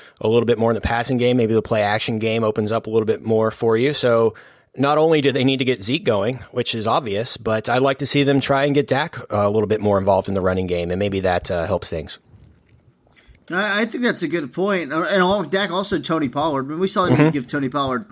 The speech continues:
Speaker 2: uh, three run plays. I think Tony Pollard might be wearing out his welcome at some point with his poor decision makings, uh, on special teams. Um, you know, real quick on Zeke, though, I mean, Zeke got twenty touches today.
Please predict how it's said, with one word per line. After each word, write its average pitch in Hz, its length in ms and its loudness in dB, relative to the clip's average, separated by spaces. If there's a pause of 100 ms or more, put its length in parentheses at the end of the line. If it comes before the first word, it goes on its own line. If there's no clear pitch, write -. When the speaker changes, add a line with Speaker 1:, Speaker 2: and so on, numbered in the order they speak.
(100)
Speaker 2:
uh, 131 260 -4
three 143 540 -4
run 139 240 0
plays. 123 320 -2 (340)
I 127 60 -4
think 185 160 0
Tony 185 240 4
Pollard 165 480 -2
might 135 240 0
be 151 80 2
wearing 123 400 2
out 117 100 -2
his 104 140 -6
welcome 120 360 -2
at - 100 -6
some 120 240 2
point 113 440 -4
with 120 160 -4
his 113 160 -4
poor 147 240 0
decision 120 400 0
makings, 117 540 -2 (500)
uh, 117 40 -4
on 120 380 2
special 127 360 -2
teams. 113 560 -2 (380)
Um, 117 680 0
you 151 100 -2
know, 180 300 2 (300)
real 214 260 0
quick 247 180 -4
on 190 160 0
Zeke, 240 220 2
though, 156 180 0
I 170 40 -2
mean, 180 100 -2
Zeke 233 240 -2
got - 180 -6
twenty 190 280 -2
touches 143 360 -4
today. - 320 -16